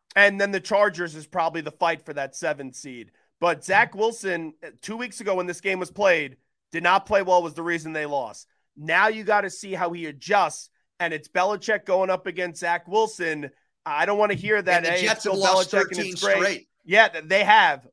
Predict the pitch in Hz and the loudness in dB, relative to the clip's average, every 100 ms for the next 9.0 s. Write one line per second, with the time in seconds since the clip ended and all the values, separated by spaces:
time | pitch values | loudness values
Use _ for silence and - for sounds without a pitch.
0 | - 139 _ 143 151 165 208 214 226 233 | -20 -20 _ -12 -10 -6 -4 0 0 0
1 | 208 - 170 165 151 156 147 135 160 180 | -6 -6 -4 -4 -4 -6 -6 -10 -8 -8
2 | 202 190 185 190 180 208 185 156 139 139 | -2 -4 0 -4 -4 -4 -4 -2 -6 -8
3 | 143 139 135 135 123 117 107 101 95 90 | -14 -14 -12 -12 -10 -18 -18 -20 -20 -20
4 | _ _ _ _ _ _ 180 185 - 147 | _ _ _ _ _ _ -2 -2 -4 -2
5 | 214 277 302 185 202 - 196 151 120 - | -2 0 -4 -8 -8 -8 -8 -8 -10 -16
6 | - - _ _ _ _ _ _ _ 165 | -18 -20 _ _ _ _ _ _ _ 0
7 | 208 269 277 - 247 254 247 202 190 170 | 2 2 0 -4 0 2 0 -2 -10 -8
8 | 175 175 170 151 110 156 151 135 123 123 | -8 -8 -12 -14 -10 -8 -8 -8 -10 -14